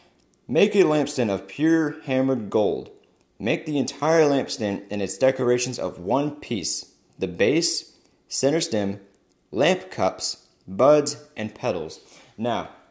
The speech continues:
the complexity here was actually quite clear. They were to build the entire lampstand of all one set of solid gold.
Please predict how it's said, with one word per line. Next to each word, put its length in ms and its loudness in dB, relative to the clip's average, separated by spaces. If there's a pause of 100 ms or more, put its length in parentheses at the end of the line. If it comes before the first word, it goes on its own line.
(120)
the 80 -8
complexity 840 -4
here 200 -4
was 160 -4
actually 300 -4
quite 420 -2
clear. 460 -4 (880)
They 120 2
were 140 6
to 120 4
build 360 4
the 120 0
entire 640 0
lampstand 500 -4
of 160 -6
all 320 0
one 220 -2
set 320 -2
of 200 -10
solid 480 -6
gold. 380 -2